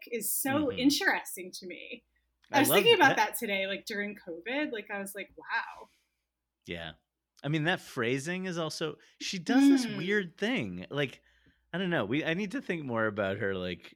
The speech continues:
Speaker 2: her syntax, maybe. Like, she's good.
Speaker 1: Yeah. No, it's
Speaker 2: Yeah.
Speaker 1: true. Like, if she got, if I, yeah, she's good. Like, she just, like, does weird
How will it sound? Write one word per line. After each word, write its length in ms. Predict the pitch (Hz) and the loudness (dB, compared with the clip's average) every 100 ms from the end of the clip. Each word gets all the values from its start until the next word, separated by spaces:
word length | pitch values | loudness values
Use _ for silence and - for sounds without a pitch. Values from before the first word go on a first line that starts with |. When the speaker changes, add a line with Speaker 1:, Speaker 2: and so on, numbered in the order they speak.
| _ 95 | _ -12
Speaker 2:
her 140 | 107 | -10
syntax, 760 | - 104 95 92 80 80 - - | -8 -8 -8 -10 -10 -12 -16 -20
maybe. 540 | - 107 90 87 92 95 | -16 -10 -10 -10 -10 -6
Like, 340 | 110 104 - _ _ _ _ _ | -4 -6 -10 _ _ _ _ _
she's 240 | - 208 | -6 -4
good. 400 | 139 147 92 76 _ _ _ _ _ _ | 0 0 0 -4 _ _ _ _ _ _
Speaker 1:
Yeah. 380 | 220 240 - - _ | 4 4 4 -6 _
No, 160 | 240 311 | 4 4
it's 220 | 349 - | 4 2
Speaker 2:
Yeah. 20 | |
Speaker 1:
true. 360 | 175 523 508 233 | 4 6 6 2
Like, 180 | 214 214 | -2 -4
if 120 | 262 | -6
she 200 | - 269 | -6 -6
got, 280 | - 254 - | -2 -2 -2
if 80 | - | -6
I, 100 | 269 - - | -8 -10 -4
yeah, 220 | - 480 - | 4 4 4
she's 300 | - 302 - | 4 2 6
good. 340 | 466 277 202 | 6 6 2
Like, 160 | 226 - | -2 4
she 180 | 294 | 4
just, 200 | 277 339 | 4 2
like, 220 | 359 311 - | 2 0 0
does 280 | 247 269 | 0 0
weird 680 | 233 202 226 254 262 262 294 | -4 -8 -6 -2 -2 -2 -6